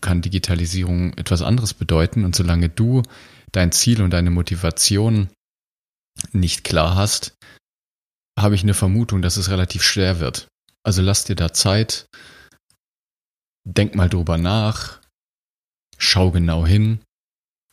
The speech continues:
Was sind die Themen, die du dir versprichst davon, wenn du dich mit diesem Thema Digitalisierung beschäftigst?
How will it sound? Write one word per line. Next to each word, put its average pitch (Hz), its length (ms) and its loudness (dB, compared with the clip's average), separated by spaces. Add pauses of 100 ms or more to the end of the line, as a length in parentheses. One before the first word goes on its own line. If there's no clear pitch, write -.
(480)
Was 110 220 2
sind 98 180 -2
die 95 80 -2
Themen, 98 360 0
die 87 120 -2
du 90 100 -6
dir 85 180 -2
versprichst - 580 -2
davon, 87 480 0
wenn 85 120 0
du 85 100 0
dich 85 180 -4
mit 87 160 0
diesem 82 200 -2
Thema 87 260 2
Digitalisierung 82 800 -2
beschäftigst? - 720 -4